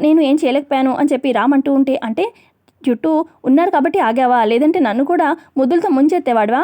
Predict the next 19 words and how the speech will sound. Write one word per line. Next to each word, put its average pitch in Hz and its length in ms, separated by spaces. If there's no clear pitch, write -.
అని 247 140
చెప్పి 262 300
సీత 262 240
అంటూ 262 260
ఉంటే, 262 240
ఇక 262 180
పక్కనే 262 320
ఉన్న 262 140
మధు, 240 200
మధు 233 260
<clears throat> 285 580
అని 247 120
చెప్పి 247 280
సౌండ్ 254 300
చేస్తుంది. 254 380
ఆ 339 60
తర్వాత 262 320
ఇక 262 140
సీత, 254 260